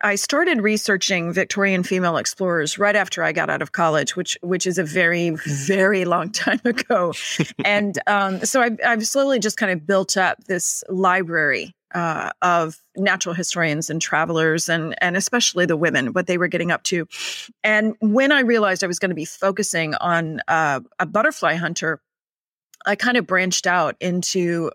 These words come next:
Speaker 1: Aurelian memoirs. Um, uh, Aurelian is, is this lovely word that they, they used to refer to all things butterfly at the beginning of, of kind of more formal naturalized, uh, natural history.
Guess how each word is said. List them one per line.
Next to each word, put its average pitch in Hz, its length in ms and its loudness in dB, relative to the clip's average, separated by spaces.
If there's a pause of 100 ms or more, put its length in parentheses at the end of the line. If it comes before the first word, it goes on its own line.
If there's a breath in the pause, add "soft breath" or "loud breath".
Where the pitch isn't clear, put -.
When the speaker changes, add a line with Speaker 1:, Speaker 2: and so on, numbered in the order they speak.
(120)
Speaker 1:
Aurelian 185 680 4
memoirs. 151 720 -4
Um, 160 520 2 (480 soft breath)
uh, - 120 -16 (140)
Aurelian 226 600 4
is, 196 200 2
is 185 320 0
this 180 280 0
lovely 208 520 4
word 156 540 2
that 185 140 0
they, 160 460 2
they 170 180 2
used 165 600 0
to 165 360 0
refer 170 520 0
to 156 360 -2
all 175 200 2
things 165 300 -4
butterfly 160 680 0 (120)
at 175 100 -2
the - 80 -10
beginning 151 420 0
of, 127 260 -2
of 170 180 0
kind 165 200 -2
of 151 120 -4
more 165 200 0
formal 180 480 -2
naturalized, 165 800 -2
uh, 160 260 2 (120)
natural 165 340 -2
history. 160 400 -4